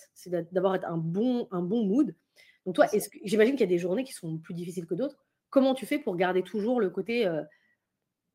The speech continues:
Speaker 1: Est-ce que t'as des trucs où, en fait, euh, où, en fait,
Speaker 2: En, en
Speaker 1: ou
Speaker 2: gros,
Speaker 1: en fait,
Speaker 2: dans
Speaker 1: c'est, ou est-ce que c'est la pratique qui fait qu'aujourd'hui, c'est devenu
Speaker 2: Je pense que
Speaker 1: naturel ?
Speaker 2: la pratique fait beaucoup. C'est-à-dire qu'aujourd'hui, euh, je peux faire du phoning, euh, enfin, tu vois, euh, là, tu peux me dire, « Vas-y, appelle pour telle boîte sans la connaître. » Euh, je prends ma petite demi-heure de, de point de cadrage en amont pour faire mon sales book et derrière, il y a zéro sujet.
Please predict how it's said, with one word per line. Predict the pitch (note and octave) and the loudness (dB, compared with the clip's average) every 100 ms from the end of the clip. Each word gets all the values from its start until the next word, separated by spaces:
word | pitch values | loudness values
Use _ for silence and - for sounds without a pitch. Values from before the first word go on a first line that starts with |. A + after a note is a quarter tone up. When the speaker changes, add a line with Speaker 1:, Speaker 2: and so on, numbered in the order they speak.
| _ _ _ _ | _ _ _ _
Speaker 1:
Est-ce | A#3+ F4+ E4+ | 2 4 6
que | |
t'as | E4+ | 6
des | A#3 | 6
trucs | G#3 A4 G#4+ | 6 2 4
où, | A3+ | 2
en | F#3 | 2
fait, | B3 G#3+ | 0 0
euh, | F3+ E3+ E3+ - | 2 2 0 -2
où, | F#3 | -6
en | F3+ | -4
fait, | A3+ - - - _ _ | -4 -8 -20 -20 _ _
Speaker 2:
En, | B3+ C#4 | 2 4
en | C#4 C#4+ | 4 4
Speaker 1:
ou | |
Speaker 2:
gros, | D4+ G#4+ | 8 8
Speaker 1:
en | |
fait, | E4 | 10
Speaker 2:
dans | B3+ | 10
Speaker 1:
c'est, | C4 - - | 8 4 6
ou | C4 | 10
est-ce | C#4 | 12
que | F4+ | 12
c'est | D#4 | 10
la | A3+ | 6
pratique | - C4 D#4+ | 6 2 2
qui | - | 0
fait | C4+ | -4
qu'aujourd'hui, | C4 G3 F3 F3+ G#3 | 0 0 0 -2 -6
c'est | E3+ | -6
devenu | E3 E3+ | -4 0
Speaker 2:
Je | E3 | 2
pense | - | 4
que | - | 4
Speaker 1:
naturel ? | A#4 A3+ | 4 6
Speaker 2:
la | G#3+ | 6
pratique | - A#3 - A3+ | 6 2 2 -2
fait | - A3 | 4 4
beaucoup. | G#3 G#3+ C4 F3 | 6 2 0 -2
C'est-à-dire | G3 F3+ G#3 | -2 0 0
qu'aujourd'hui, | F#3 F3 F3+ F3+ A3+ G3 | -2 0 0 0 2 4
euh, | E3+ D#3+ | 4 4
je | D#3 | 0
peux | - D#3+ | -6 -2
faire | G#3 F3+ | -2 -2
du | D#3 D#3+ | -6 -8
phoning, | F#3 F3 G#3 G3+ | -4 -2 2 4
euh, | F#3 D#3+ D#3+ D#3 D#3 D#3+ D3+ | 4 4 2 0 0 -2 -4
enfin, | D#3 | -8
tu | C#3+ F#3 | -6 0
vois, | G3+ E3+ D#3 | 2 2 2
euh, | |
là, | F#3 G3+ F#3+ | 4 4 2
tu | - | -4
peux | - E3+ | -10 -8
me | |
dire, « | E3 G3 E3+ | -4 -2 0
Vas-y, | F3+ F#3 | 0 0
appelle | F3 F#3+ | 0 -6
pour | - - | -10 -6
telle | E3+ | -2
boîte | F3+ G3+ | 0 0
sans | F3+ | 0
la | E3 | -2
connaître. » | E3 F3+ G#3+ G#3+ F3+ | 0 0 0 0 0
Euh, | D#3+ D#3 D3+ D3 C#3+ C#3 | 0 2 0 0 -2 -6
je | - | -8
prends | D#3+ | -4
ma | D#3+ | -2
petite | D3+ - E3 | -4 -8 -6
demi-heure | E3+ E3+ E3+ | -2 -2 -2
de, | D#3 D3 | -2 -4
de | D3 | -4
point | D3 D#3 | -6 -6
de | |
cadrage | D#3 D#3 E3 D#3 | -2 0 2 0
en | D3 | -2
amont | D3+ E3+ E3 | -2 -2 -4
pour | _ | _
faire | D3+ | -8
mon | D3 | -8
sales | C#3 D#3 E3 | -8 -10 -10
book | G3 | -10
et | E3 | -4
derrière, | D#3 E3+ | 0 0
il | |
y | D3 | 0
a | |
zéro | C#3+ D3 | -2 -6
sujet. | D3+ D#3+ | -8 -14